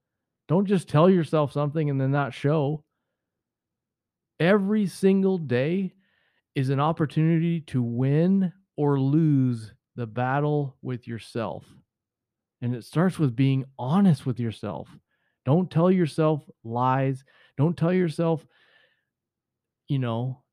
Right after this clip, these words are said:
nonsense about, um, you know, don't lie to yourself. Be honest with yourself. And that does suck. And it takes a lot of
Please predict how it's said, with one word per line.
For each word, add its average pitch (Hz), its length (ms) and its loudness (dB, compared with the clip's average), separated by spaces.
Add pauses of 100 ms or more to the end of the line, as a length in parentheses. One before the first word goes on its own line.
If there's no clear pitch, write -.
nonsense 147 800 0
about, 120 400 -6 (720)
um, 107 480 -8 (100)
you 127 160 -6
know, 117 160 -4
don't 165 200 0
lie 147 280 0
to 180 60 0
yourself. 127 580 -2
Be 185 160 6
honest 214 320 4
with 190 80 2
yourself. 117 460 -2
And 123 80 0
that 185 200 0
does 220 240 0
suck. 214 380 -2
And 127 120 -2
it 131 120 -4
takes 170 240 2
a 156 40 2
lot 156 240 2
of 156 300 -2